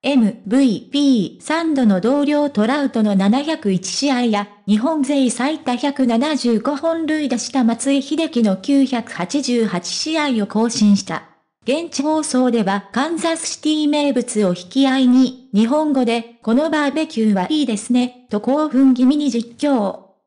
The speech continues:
ホットなフレーズは、エスエヌエス上でも話題を呼んだ。スピードとパワーを兼備するレジェンドに肩を並べた。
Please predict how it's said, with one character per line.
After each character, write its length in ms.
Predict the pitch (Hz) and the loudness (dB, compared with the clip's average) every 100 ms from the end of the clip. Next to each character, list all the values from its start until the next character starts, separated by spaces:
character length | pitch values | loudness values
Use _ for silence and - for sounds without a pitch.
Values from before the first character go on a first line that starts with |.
| _ - | _ -8
ホ 60 | |
ッ 140 | 320 - | -8 -4
ト 120 | 311 | 0
な 160 | 285 226 | 0 0
フ 140 | 208 | 0
レ 160 | 240 240 | 2 2
ー 40 | |
ズ 140 | 214 247 | 2 0
は、 260 | 220 220 - - | 0 -2 -8 -4
エ 100 | 202 | -4
ス 180 | - | 0
エ 160 | 320 320 | 0 0
ヌ 120 | 302 | 0
エ 180 | 302 311 | 0 -2
ス 240 | - 175 175 | -4 -6 -2
上 160 | 254 | 0
で 160 | 247 240 | 2 2
も 240 | 196 190 | 2 0
話 140 | 190 233 | -2 0
題 320 | 262 262 247 | 2 2 2
を 60 | |
呼 200 | 220 190 | 2 2
ん 120 | 190 180 | 0 0
だ。 240 | 170 - _ _ _ | -4 -10 _ _ _
ス 120 | - - | -18 -4
ピ 180 | 302 | 0
ー 40 | 330 | 0
ド 100 | 320 | -2
と 140 | 285 | -4
パ 220 | 285 311 | -4 -2
ワ 240 | 294 262 233 | 0 0 2
ー 20 | |
を 140 | 202 | 0
兼 320 | 202 - 311 320 | -2 -4 -2 0
備 160 | 247 | 0
す 160 | 233 214 | -2 -2
る 100 | 196 | 0
レ 180 | 233 262 | 0 0
ジ 120 | 320 | 0
ェ 100 | 311 | 0
ン 40 | |
ド 120 | 233 | 2
に 300 | 208 202 202 - | 2 2 0 -6
肩 320 | 302 320 277 | -6 -2 0
を 80 | 196 | 0
並 240 | 214 233 285 | 0 0 -2
べ 100 | 277 | -4
た。 200 | 165 | -8